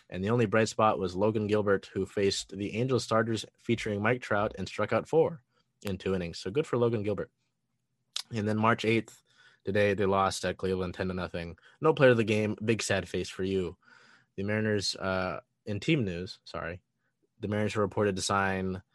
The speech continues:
uh, their favorites to sign first base slash outfielder Lazaro Montes during the two thousand twenty-one, two thousand twenty-two international signing period.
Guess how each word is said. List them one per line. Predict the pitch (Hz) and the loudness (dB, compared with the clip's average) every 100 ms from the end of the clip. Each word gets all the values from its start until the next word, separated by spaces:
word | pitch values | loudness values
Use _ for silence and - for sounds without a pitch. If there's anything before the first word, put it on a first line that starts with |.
| _ _ _ _ - | _ _ _ _ -8
uh, | 92 | -4
their | 90 90 | -2 0
favorites | 131 127 120 - | 2 2 0 -2
to | - | -2
sign | 110 101 98 95 | 0 2 0 -2
first | - 110 - | -2 -2 0
base | 107 104 - | 2 2 0
slash | - 95 95 | -4 -2 -2
outfielder | - 101 - 110 104 98 95 90 | -2 -4 -2 0 2 4 2 0
Lazaro | 92 98 101 107 123 113 | -2 -2 2 4 6 4
Montes | 95 101 107 95 90 | 2 0 0 -2 -2
during | 92 95 | -2 -4
the | 90 | -4
two | - 110 | -2 0
thousand | 101 92 92 | 0 -2 -4
twenty-one, | 104 98 98 92 | -2 0 0 0
two | - | -2
thousand | 101 95 | -4 -4
twenty-two | - 101 104 | -6 -4 -4
international | - 101 95 95 - 90 | -4 -4 -4 -4 -4 -6
signing | - - 98 113 98 | -8 -2 2 2 0
period. | - 90 87 85 | -4 -6 -4 -6